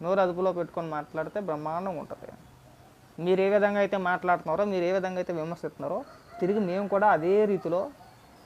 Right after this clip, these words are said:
మీరు వాడిన పదాలే మేము కూడా వాడాల్సి వచ్చేటప్పుడు ఇంకా దరిద్రంగా ఉంటుంది. అంటే మీరు మాట్లాడేది ఏ విధంగా ఉంటుందో మేము మాట్లాడేది అంతకంటే చండాలంగా ఉంటుంది. అక్కడ దాకా తెచ్చుకోరని చెప్పేసి నేను అనుకున్నా. తెచ్చుకుంటే నీ కర్మ ఎవడు ఏం చేయలేడు.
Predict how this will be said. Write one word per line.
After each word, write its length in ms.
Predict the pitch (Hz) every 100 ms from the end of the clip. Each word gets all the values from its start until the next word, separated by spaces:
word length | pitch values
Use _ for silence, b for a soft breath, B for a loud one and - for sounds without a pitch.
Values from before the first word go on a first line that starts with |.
| - - -
మీరు 260 | 160 196 202
వాడిన 360 | 196 196 202 190 - 170
పదాలే 480 | 165 170 165 - - - - - -
మేము 220 | 180 196
కూడా 160 | 190 196
వాడాల్సి 320 | 190 175 175
వచ్చేటప్పుడు 360 | 165 160 160 147
ఇంకా 140 | 160
దరిద్రంగా 400 | 180 165 175 185
ఉంటుంది. 360 | 165 - - 69 - - - - - - - - - - - - - - 139
అంటే 120 | 180
మీరు 200 | 190 185
మాట్లాడేది 460 | 165 - 202 202
ఏ 20 | 196
విధంగా 280 | 202 202
ఉంటుందో 480 | 202 190 208 254 - - -
మేము 220 | 175 180
మాట్లాడేది 420 | 180 180 208 208
అంతకంటే 440 | 180 180 185 202 175
చండాలంగా 320 | 190 202 170
ఉంటుంది. 320 | 110 - 69 - - - - - - - - -
అక్కడ 220 | 160 180
దాకా 220 | 180 190
తెచ్చుకోరని 640 | 226 214 190 240 240 233 220
చెప్పేసి 280 | 220 220 240
నేను 180 | 202
అనుకున్నా. 300 | 190 175 196
తెచ్చుకుంటే 420 | 185 190 - 226 262
నీ 140 | 233
కర్మ 260 | 214 190 190
ఎవడు 180 | 180
ఏం 160 | 185 180 160
చేయలేడు. 380 | - - -